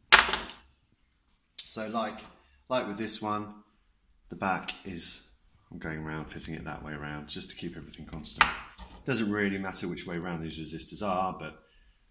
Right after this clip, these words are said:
I always try and keep things constant. So you can see here, this is the first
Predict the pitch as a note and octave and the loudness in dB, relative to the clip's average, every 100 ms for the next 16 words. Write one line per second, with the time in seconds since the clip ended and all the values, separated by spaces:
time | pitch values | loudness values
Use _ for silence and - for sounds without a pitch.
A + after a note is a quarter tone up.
0 | _ _ _ - E2 C#2+ - C#2+ C2+ D#2+ | _ _ _ -2 -2 -2 -4 -6 -6 -10
1 | - D#2 D2 - - - E2 - D#2+ D#2 | -10 -12 -12 -14 -20 -14 -8 -6 -6 -8
2 | - - - - - - G2+ G2+ G2+ B2+ | -12 -20 -20 -20 -16 -2 0 2 4 6
3 | A2 G#2 A2+ A#2 B2+ C3+ - - - - | 6 6 6 8 6 0 -8 -16 -18 -20
4 | - _ _ _ _ _ _ _ _ _ | -20 _ _ _ _ _ _ _ _ _
5 | _ _ _ _ _ _ - F#2+ - E2+ | _ _ _ _ _ _ -12 -6 -4 -6
6 | - E2+ - F2 E2+ E2 - - | -6 -6 0 2 2 0 -4 -8